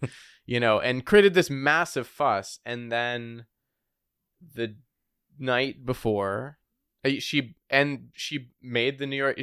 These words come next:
Speaker 2: the New York Times attended. You know, Zachary Wolfe sat in the rehearsal room for these nightmare rehearsals where, you know, we as the,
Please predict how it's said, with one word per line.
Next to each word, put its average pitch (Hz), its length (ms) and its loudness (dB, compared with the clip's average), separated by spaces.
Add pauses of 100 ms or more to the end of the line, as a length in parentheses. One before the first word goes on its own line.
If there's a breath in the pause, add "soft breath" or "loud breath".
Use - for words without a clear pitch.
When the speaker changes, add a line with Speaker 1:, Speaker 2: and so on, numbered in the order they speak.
(120)
Speaker 2:
the 127 140 0
New 135 120 0
York 156 200 2
Times 127 340 -2
attended. 107 920 -6 (320)
You 110 120 -10
know, 107 40 -6
Zachary 123 360 0
Wolfe 110 220 -2
sat 107 340 0
in 107 100 -8
the 107 80 -8
rehearsal 104 400 -6
room 87 260 -12
for - 140 -14
these 95 400 -14
nightmare 104 560 -4
rehearsals 95 640 -10
where, 98 380 -6 (340 loud breath)
you 151 120 -4
know, 107 300 0
we 139 360 0
as 113 500 0 (720)
the, 101 560 -4